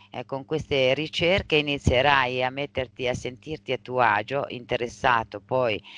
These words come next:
in questa ricerca, in questo, mm, percorso, e più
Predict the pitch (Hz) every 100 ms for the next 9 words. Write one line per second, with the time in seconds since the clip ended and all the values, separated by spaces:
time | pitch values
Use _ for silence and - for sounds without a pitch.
0 | - - 123 123 123 - 113 113 - 135
1 | 117 113 117 110 120 - 120 - 98 92
2 | - 131 - - 113 104 101 - 151 -
3 | - - - 156 151 147 139 139 139 -
4 | 185